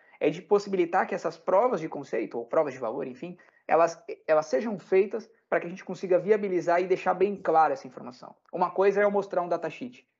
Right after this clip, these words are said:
a outra coisa é eu colocar um device dentro do chão de fábrica de um cliente,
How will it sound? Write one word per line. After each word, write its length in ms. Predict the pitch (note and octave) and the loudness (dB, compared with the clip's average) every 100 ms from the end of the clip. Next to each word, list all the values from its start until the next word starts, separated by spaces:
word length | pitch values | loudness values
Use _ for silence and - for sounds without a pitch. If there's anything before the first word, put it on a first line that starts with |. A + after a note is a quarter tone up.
| _ | _
a 80 | C3 | 0
outra 280 | C#3+ D#3 D3+ | 0 0 -2
coisa 340 | E3 F3+ D#3 | 0 0 2
é 60 | D3+ | 2
eu 80 | D#3 | 0
colocar 340 | E3+ D#3 E3 | 2 2 2
um 120 | G3+ | 0
device 440 | F#3+ D3+ D#3 D3 E3 | 0 2 2 0 -8
dentro 240 | E3 F3+ | -10 -6
do 100 | F3 | -8
chão 200 | E3 E3 | -8 -12
de 80 | D3 | -4
fábrica 360 | D3+ F3 D#3 | 0 0 -2
de 120 | F3 D#3+ | -10 -10
um 40 | |
cliente, 400 | C#3+ C#3+ F3+ | -10 -10 -12